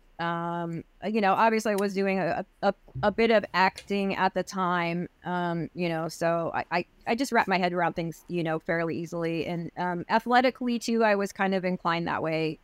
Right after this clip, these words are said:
you know, having had been a dancer for so long. And, um, so y-, yeah, I don't know. It all just, like, fit. It made sense to me. It was fun. I, uh,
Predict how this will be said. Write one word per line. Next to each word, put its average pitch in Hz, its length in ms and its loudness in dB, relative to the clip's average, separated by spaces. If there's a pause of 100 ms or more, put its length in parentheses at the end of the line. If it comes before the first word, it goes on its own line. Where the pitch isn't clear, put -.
you 170 140 -8
know, 160 100 -4
having 156 280 0
had 151 180 -4
been 156 100 -4
a 156 80 -4
dancer 151 380 -2
for 151 140 -6
so 156 180 -2
long. 143 420 -4
And, 143 200 -6 (960)
um, 156 520 0 (120)
so 175 680 -2 (160)
y-, 208 220 -6
yeah, 277 340 4
I 226 100 4
don't 254 160 2
know. 254 160 4
It 190 100 0
all 196 240 2
just, 202 340 -6
like, 175 160 0 (160)
fit. 180 240 2
It 165 140 -2
made 175 260 -2
sense 175 320 -2
to - 120 -6
me. 165 300 -2
It 143 80 -4
was 156 200 -6
fun. 160 440 -2
I, 139 540 -4
uh, - 420 -6